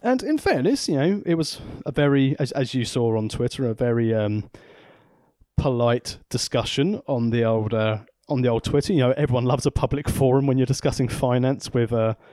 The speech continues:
a, uh, with a,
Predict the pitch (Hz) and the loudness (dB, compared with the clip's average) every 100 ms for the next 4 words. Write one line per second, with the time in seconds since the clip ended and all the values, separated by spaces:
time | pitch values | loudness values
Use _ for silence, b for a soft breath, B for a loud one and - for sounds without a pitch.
0 | b b b b b b b b b - | b b b b b b b b b -4
1 | 123 113 107 104 104 101 101 - _ _ | 0 2 2 2 2 0 -2 -8 _ _
2 | _ - _ _ _ _ - - - _ | _ -20 _ _ _ _ -20 -20 -20 _
3 | 156 113 113 98 | -4 -2 0 0